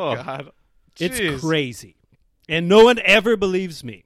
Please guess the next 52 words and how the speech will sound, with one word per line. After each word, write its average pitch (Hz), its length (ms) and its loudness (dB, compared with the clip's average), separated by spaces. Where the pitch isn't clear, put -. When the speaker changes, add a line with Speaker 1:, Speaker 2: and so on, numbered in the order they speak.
Speaker 1:
Is 160 140 -10
this 277 200 -10
just 214 320 -6
in 269 100 -10
Chicago? 175 800 -8
Speaker 3:
I 180 140 -10
don't 226 160 -2
know. 214 320 -4
I 190 120 -8
don't 202 160 -2
know 208 60 -4
what 175 140 -6
kind 175 180 -10
of 156 80 -8
tree 175 260 -10
it 117 80 -12
is. 104 220 -18
That's 143 220 -18
the 156 80 -10
thing. 151 340 -12
And 151 100 -8
it's 147 120 -12
so 214 200 -2
brief. 180 600 -8
Like, 139 280 -12
every 175 260 -10
year, 196 200 -10
ten 180 320 -10
days. 151 420 -14
I 127 100 -10
never 160 280 -8
get 147 180 -16
a 143 40 -12
chance 156 320 -16
to 120 100 -18
find 127 240 -16
out 120 140 -16
what 127 120 -10
it 120 160 -16
is. - 160 -20
So 135 240 -8
if 123 80 -8
anyone 160 320 -6
knows. 131 360 -14
Speaker 2:
Have 156 120 -8
you 175 40 -4
ever 185 140 -8
taken 185 260 -8
a 160 60 -8
picture 190 420 -10
of 196 120 -8
it? 226 120 -16